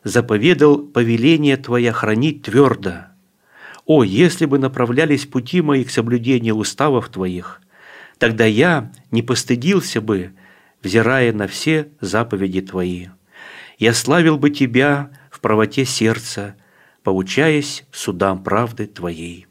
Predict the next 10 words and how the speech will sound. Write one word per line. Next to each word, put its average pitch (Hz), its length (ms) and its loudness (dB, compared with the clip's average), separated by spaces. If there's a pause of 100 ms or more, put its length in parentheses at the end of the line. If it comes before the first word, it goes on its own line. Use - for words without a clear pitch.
(480)
Ну 143 100 -2
и 151 80 2
так 101 220 -2
дальше. 90 500 -4 (220)
Вот 92 100 -12
в - 40 -16
таком 90 340 -6
духе 143 420 -4 (1200)
читается 104 540 -4
этот 98 320 -6